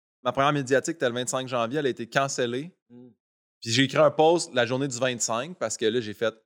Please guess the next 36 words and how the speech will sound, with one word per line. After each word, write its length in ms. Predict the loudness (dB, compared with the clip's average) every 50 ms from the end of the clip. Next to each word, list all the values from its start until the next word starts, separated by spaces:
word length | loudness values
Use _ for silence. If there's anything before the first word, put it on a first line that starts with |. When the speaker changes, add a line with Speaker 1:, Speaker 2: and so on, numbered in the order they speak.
| _ _ _ _ _ _ 2
Speaker 1:
je 40 |
m'en 80 | 4 4
rendais 200 | 4 6 4 4
pas 140 | 4 4 2 2
compte, 200 | 2 0 2 2
le 80 | 0
dix-sept 260 | 0 2 0 0 0
décembre, 260 | 0 0 -2 -2 -2 -2 0
je 60 | 0
suis 80 | 0 0
assez 160 | -2 -4 -6
fermé, 280 | -6 -6 -6 -4 -8
c'est 100 | -10 -6
pas 120 | -4 -4 -4
grave. 240 | -2 -4 -6 -6 -8 -8
Puis 80 | -6
là, 100 | -2 -2
dans 40 | -2
le 60 | -2
déni 320 | -2 -4 -6 -6 -6 -8 -8
de 100 | -8 -6
ça 140 | -6 -6 -6
va 80 | -6
réouvrir, 460 | -8 -8 -10 -10 -8 -6 -4 -4 -4
puis 60 | -2 -2
ça 100 | -2 -2
va 80 | 0 -2
arriver. 200 | -6 -6 -10 -16
Puis 100 | -16 _ _ _ _ -6
le 60 | 2 2
vingt-cinq 320 | 2 4 4 2 0 2
janvier 300 | 2 2 2 2 2 0
au 40 | 0
matin 280 | 0 0 0 0 0
arrive 400 | 0 0 0 0 0 -2 -2 -4
que 220 | -2 -2 -2 -2